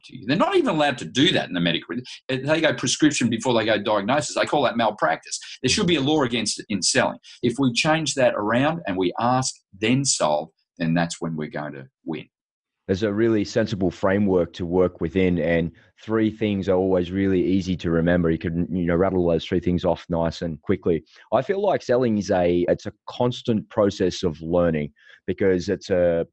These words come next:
Speaker 2: process of human interaction. And no matter how much N L P you study or how much body language you study, it's always, it,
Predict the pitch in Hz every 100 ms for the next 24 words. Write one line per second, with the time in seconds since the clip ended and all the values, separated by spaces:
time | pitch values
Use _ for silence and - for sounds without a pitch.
0 | _ - 110 - 104 - 85 - 107 98
1 | 90 85 95 113 - 78 - _ _ 87
2 | 92 95 113 117 107 101 110 104 95 -
3 | - _ 107 110 92 104 101 92 - 98
4 | 95 90 85 98 98 95 - - _ _
5 | - 104 101 98 95 92 80 85 - 98
6 | 90 87 82 98 98 92 87 85 - _
7 | - 95